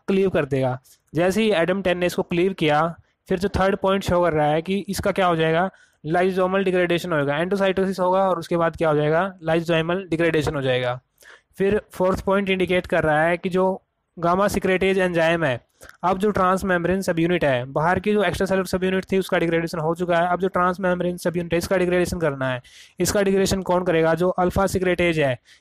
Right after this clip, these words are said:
ये क्या करेगा, इसका डिस-, अ, डिग्रेडेशन करेगा।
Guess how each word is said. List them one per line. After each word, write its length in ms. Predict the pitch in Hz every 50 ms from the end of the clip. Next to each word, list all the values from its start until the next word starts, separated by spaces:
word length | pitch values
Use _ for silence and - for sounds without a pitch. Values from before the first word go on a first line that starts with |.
| _ -
ये 120 | 165 175 175
क्या 120 | 196 190
करेगा, 200 | 185 175 175 175
इसका 200 | 180 - 196 190
डिस-, 200 | 180 185 175 -
अ, 600 | - _ - _ _ _ 175 180 175 170 165 160
डिग्रेडेशन 520 | 160 170 175 185 185 185 190 170 190 190
करेगा। 420 | 175 165 143 143 139 135 131 127